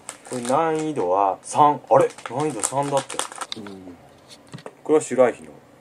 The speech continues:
ミーアキャットですね。アニヤはこれ親子でね。シュライヒも親子だったような気はしてきた。こういう説明書を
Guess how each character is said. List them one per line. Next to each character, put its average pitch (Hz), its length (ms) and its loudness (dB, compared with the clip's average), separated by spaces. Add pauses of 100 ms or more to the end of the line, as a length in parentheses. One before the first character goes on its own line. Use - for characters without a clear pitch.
(480)
ミ 87 160 -8
ー - 20 -6
ア - 60 -12
キ - 80 -14
ャ - 20 -10
ッ - 60 -16
ト - 80 -20
で - 80 -20
す - 80 -20
ね。 - 120 -16 (200)
ア 127 100 -4
ニ 117 160 -4
ヤ 95 140 -2
は 113 160 0
こ 95 100 -8
れ 90 60 -2
親 90 240 -2
子 78 60 -10 (200)
で 98 60 -18
ね。 104 100 -20 (1120)
シ - 160 -14
ュ 139 80 2
ラ 180 80 8
イ 143 60 4
ヒ 110 100 -6
も 101 160 -2
親 143 180 4
子 - 220 -8 (340)
だ 98 120 -4
っ 95 40 -6
た 101 240 -6
よ 110 140 0
う 117 80 -2
な 87 140 -6
気 - 200 -12
は 110 260 -4
し - 160 -12
て 113 140 -8
き - 100 -18
た。 87 120 -4
こ - 340 -12
う 101 40 -10
い 98 40 -10
う - 20 -14
説 107 280 -12
明 104 160 -8
書 101 100 -16
を 92 240 -14